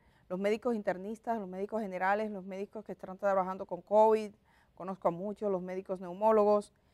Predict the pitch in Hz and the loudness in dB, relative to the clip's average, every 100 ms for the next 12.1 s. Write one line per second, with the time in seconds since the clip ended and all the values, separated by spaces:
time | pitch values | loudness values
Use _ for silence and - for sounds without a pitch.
0 | _ - 175 185 196 196 185 - 175 165 | _ -12 -2 0 4 6 4 2 -2 4
1 | 175 214 220 226 220 226 233 240 240 247 | 6 6 6 10 10 10 4 6 6 4
2 | 202 202 214 208 208 202 262 240 240 247 | 0 0 0 2 0 2 0 2 4 4
3 | 247 _ _ _ _ - 196 208 220 208 | 2 _ _ _ _ 8 8 8 6 4
4 | 214 226 196 190 190 190 180 185 _ 185 | 6 6 6 6 6 0 -4 -10 _ -6
5 | 175 180 185 196 180 175 - 185 208 202 | 2 4 6 6 4 0 -12 2 2 2
6 | 226 240 262 262 254 254 240 233 196 208 | 2 4 6 6 8 6 4 -2 -2 -2
7 | 208 220 190 185 294 _ _ _ _ _ | -2 -4 -4 -8 -10 _ _ _ _ _
8 | - 208 233 269 277 247 214 208 220 233 | -4 2 4 6 6 4 2 4 4 4
9 | 190 196 - 214 214 202 185 170 170 175 | 0 0 4 8 8 8 4 -2 -4 0
10 | 185 202 240 214 208 208 - 190 185 190 | 2 2 2 0 2 -4 -4 -10 -2 -2
11 | 196 202 180 165 160 165 220 269 302 285 | 0 -4 -6 -6 -8 -10 -4 4 6 6
12 | 285 | 4